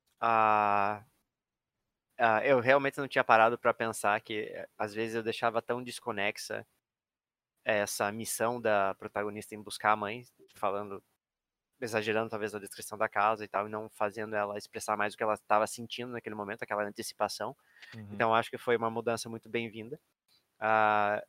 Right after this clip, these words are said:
Speaker 1: eu espero ter conseguido engatar no, no, na, na parte que eu falava da casa, que fi-, que tenha feito sentido, né?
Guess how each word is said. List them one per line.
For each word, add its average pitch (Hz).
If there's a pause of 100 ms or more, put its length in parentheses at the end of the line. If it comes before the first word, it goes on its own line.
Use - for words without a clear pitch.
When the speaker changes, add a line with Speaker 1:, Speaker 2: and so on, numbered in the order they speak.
(400)
Speaker 1:
eu 139
espero 143
ter 131
conseguido 120
engatar 117 (160)
no, 104 (1080)
no, 101 (200)
na, 104
na 113
parte 107
que -
eu 110
falava 107
da 104
casa, 107
que -
fi-, - (880)
que 123
tenha 139
feito 131
sentido, 139
né? 135